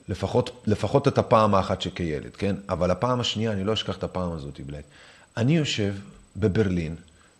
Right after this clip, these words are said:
תקוע בלילה, בלייט, מנסה לצאת מאיפשהו לאיפשהו. אין כסף, אין שקל, אין כלום, אחי. אף אחד לא מכיר אותי, אני לא מכיר אף אחד, אחי. לבד בעולם, אין טלפון, אין תקשורת, אין כלום.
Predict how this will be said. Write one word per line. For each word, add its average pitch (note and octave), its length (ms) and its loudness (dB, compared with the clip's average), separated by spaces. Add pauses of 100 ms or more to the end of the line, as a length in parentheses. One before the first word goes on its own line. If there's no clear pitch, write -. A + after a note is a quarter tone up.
(100)
תקוע D#3 340 6
בלילה, F2 460 2
בלייט, E2+ 300 -2
מנסה G2 320 0
לצאת C#3 360 2
מאיפשהו A#2+ 460 0
לאיפשהו. E2+ 680 -4
אין F3 180 4
כסף, G#2+ 340 -4
אין E3 120 -2
שקל, A#2 380 -4
אין D3+ 220 0
כלום, C3 360 8
אחי. G2 340 -2 (100)
אף F3 200 6
אחד D#3 140 4
לא D#3 60 2
מכיר C#3+ 280 0
אותי, C3 220 -2
אני D#3+ 160 0
לא F3 100 4
מכיר C3+ 320 2
אף B2+ 120 0
אחד, A#2 300 -2
אחי. A2+ 340 -4 (300)
לבד C3 400 4
בעולם, B2+ 360 6
אין C#3 100 2
טלפון, C3+ 440 2
אין A#2+ 100 -2
תקשורת, G2+ 480 -4
אין E2+ 160 -6
כלום. B1+ 240 -12